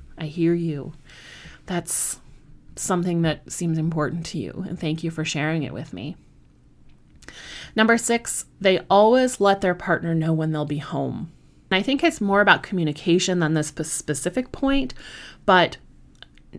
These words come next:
Shadeen Francis, who is a therapist that I've had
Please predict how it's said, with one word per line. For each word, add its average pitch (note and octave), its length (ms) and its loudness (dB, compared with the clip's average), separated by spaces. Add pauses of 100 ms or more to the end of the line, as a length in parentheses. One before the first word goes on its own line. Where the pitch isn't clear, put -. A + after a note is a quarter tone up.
(160)
Shadeen G3 520 2
Francis, E4 840 0 (380)
who F3+ 160 2
is E3+ 200 0
a F3+ 80 2
therapist F3 500 2
that E3 140 2
I've D#3+ 200 4
had D#3+ 440 4